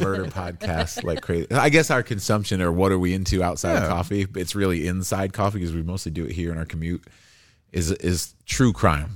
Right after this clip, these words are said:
Speaker 1: true crime podcast. So
Speaker 2: Okay.
Speaker 1: your, your Lamborghini,
Speaker 2: Yeah.
Speaker 1: uh, and tire shredding and twin turbo abuse, I
Speaker 2: Yeah.
Speaker 1: get.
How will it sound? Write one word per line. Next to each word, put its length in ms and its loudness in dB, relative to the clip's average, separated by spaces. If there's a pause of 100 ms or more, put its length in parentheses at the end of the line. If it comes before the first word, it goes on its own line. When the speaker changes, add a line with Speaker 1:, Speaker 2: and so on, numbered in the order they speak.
Speaker 1:
true 380 2
crime 320 0
podcast. 520 -10
So 180 0
Speaker 2:
Okay. 180 0
Speaker 1:
your, 240 2
your 160 -2
Lamborghini, 840 0
Speaker 2:
Yeah. 220 2 (320)
Speaker 1:
uh, 180 -6 (300)
and 180 -2
tire 300 4
shredding 400 2
and 100 -2
twin 220 -2
turbo 480 2 (400)
abuse, 480 0
I 80 -6
Speaker 2:
Yeah. 140 2
Speaker 1:
get. 220 -4